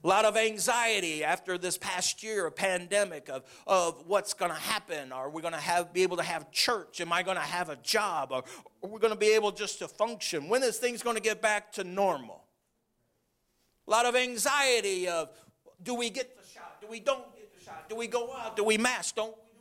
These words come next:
we don't mask? And there's a lot of anxiety over our children. Because when I think back when I was a kid, we got to play in the streets.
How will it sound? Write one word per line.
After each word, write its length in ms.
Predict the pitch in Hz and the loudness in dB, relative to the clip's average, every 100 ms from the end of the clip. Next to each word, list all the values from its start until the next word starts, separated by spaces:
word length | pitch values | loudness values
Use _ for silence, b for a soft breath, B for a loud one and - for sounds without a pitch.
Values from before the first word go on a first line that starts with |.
| - | -20
we 60 | |
don't 280 | - 262 247 | -20 -20 -20
mask? 840 | - - _ _ _ _ _ _ | -20 -20 _ _ _ _ _ _
And 100 | - | 0
there's 100 | 254 | 2
a 60 | 240 | 6
lot 180 | 294 302 | 6 6
of 80 | 311 | 4
anxiety 600 | 277 214 - 302 247 226 | 2 -2 -2 -2 -2 2
over 260 | 240 240 | 2 4
our 200 | 247 233 | 4 4
children. 580 | 233 - 294 285 190 110 - _ _ _ _ _ _ _ _ _ _ _ _ _ _ _ _ _ _ _ _ | 0 -2 -2 -4 -8 -14 -16 _ _ _ _ _ _ _ _ _ _ _ _ _ _ _ _ _ _ _ _
Because 240 | - 190 156 | -2 0 2
when 100 | 165 | 0
I 120 | 170 | 0
think 200 | 190 180 | -2 -6
back 220 | 175 165 | -4 -6
when 80 | 156 | -8
I 160 | 170 196 | -12 -12
was 100 | 135 | -14
a 60 | |
kid, 220 | 117 104 - _ _ _ _ _ _ _ _ _ _ _ _ - _ _ _ _ _ _ _ _ - | -18 -20 -20 _ _ _ _ _ _ _ _ _ _ _ _ -20 _ _ _ _ _ _ _ _ 0
we 120 | 220 | 2
got 180 | 185 - | 2 -4
to 60 | |
play 240 | - 185 156 | -2 0 0
in 80 | 101 | -4
the 60 | |
streets. 580 | - - 82 _ - - | -8 -8 -16 _ -18 -18